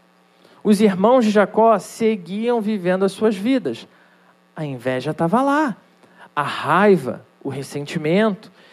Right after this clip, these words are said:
E seus sonhos de grandeza parecem ser um tipo de gota d'água. Afinal de contas,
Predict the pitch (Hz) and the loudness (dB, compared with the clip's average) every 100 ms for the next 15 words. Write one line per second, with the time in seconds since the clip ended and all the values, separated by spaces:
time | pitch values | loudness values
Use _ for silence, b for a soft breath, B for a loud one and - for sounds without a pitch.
0 | b b 226 214 247 220 - 254 285 220 | b b -6 2 4 4 4 4 6 2
1 | 240 226 208 185 247 247 190 139 b b | 2 2 4 4 6 4 2 -4 b b
2 | 214 220 240 247 220 254 247 214 254 240 | 2 4 2 0 -2 -2 -2 -2 -6 -6
3 | 196 185 202 269 277 247 175 190 196 160 | -6 4 6 6 4 0 2 2 2 2
4 | 143 - 226 226 214 202 - 240 247 | 0 -2 -2 0 0 -4 -2 -2 -2